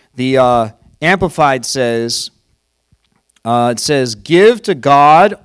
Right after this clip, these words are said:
all your anxieties." It says, "Give to God all your anxieties. Give him all your worries.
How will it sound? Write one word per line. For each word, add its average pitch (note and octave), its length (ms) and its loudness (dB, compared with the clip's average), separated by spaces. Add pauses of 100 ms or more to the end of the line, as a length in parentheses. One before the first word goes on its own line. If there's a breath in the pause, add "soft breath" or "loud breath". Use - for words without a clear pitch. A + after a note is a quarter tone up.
all D3 340 2
your C#3+ 240 -2
anxieties." D3 1200 -6 (1700)
It C3 140 -14
says, C3 720 -6 (240)
"Give F#3 200 -4
to F#3 120 -6
God D#3 240 2
all D#3+ 180 2
your D3 180 -2
anxieties. D#3+ 960 -8 (460)
Give E3+ 200 -4
him D#3+ 140 -6
all D3 160 -2
your C3 220 -4
worries. G3 800 -2